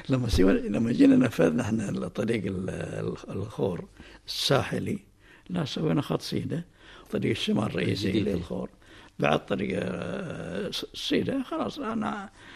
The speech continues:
Speaker 1: الناس وعت شوي في رادارات وفي، وفي، فما عاد مشكلة. وبعد اللي الله بيكتب عليه، خلاص.
Speaker 2: أعزائي المستمعين، نواصل هذا اللقاء مع المهندس راشد بن محمد المناعي.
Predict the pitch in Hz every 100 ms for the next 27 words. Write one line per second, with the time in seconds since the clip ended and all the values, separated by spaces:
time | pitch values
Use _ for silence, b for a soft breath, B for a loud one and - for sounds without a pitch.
0 | B - 247 233 - 175 165 147 143 -
1 | - 64 - - 143 67 - - - -
2 | - - - - - 208 - 262 247 -
3 | 165 190 - - 175 - B B B B
4 | 330 311 277 233 220 202 185 214 - -
5 | 170 170 - - - - 247 277 277 -
6 | - - - 127 127 117 151 156 131 -
7 | 123 113 120 127 147 - 113 135 143 -
8 | 127 131 147 127 120 117 117 117 123 127
9 | 110 110 110 107 123 147 131 135 104 113
10 | 139 135 151 131 101 107 98 - 131 127
11 | 123 127 113 101 95 87 -